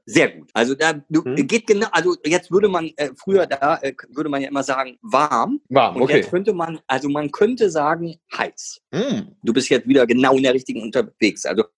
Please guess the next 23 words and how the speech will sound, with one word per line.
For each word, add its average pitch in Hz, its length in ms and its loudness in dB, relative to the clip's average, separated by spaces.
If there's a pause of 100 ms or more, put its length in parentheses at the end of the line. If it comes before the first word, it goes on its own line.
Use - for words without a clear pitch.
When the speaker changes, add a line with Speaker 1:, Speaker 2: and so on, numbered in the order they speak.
(320)
Speaker 2:
Gut, 156 100 -4
Speaker 1:
ich, 131 160 2
Speaker 2:
dann 170 160 2
Speaker 1:
ich 151 100 2
mach's 175 140 2
mal 185 100 4
auf. - 140 -2 (3750)
Speaker 2:
Also 104 180 0
wir 98 60 -2
müssen 113 220 -2
da 98 120 -2
wirklich 120 220 -2
mal 123 140 2
zu 120 120 2
Wetten, 120 220 2
dass, 123 220 0
das 107 160 -4
ist 98 200 -6
witzig. - 440 -10
<laughs> - 1200 0
Wenn 175 180 2
man 190 180 2
das - 260 -4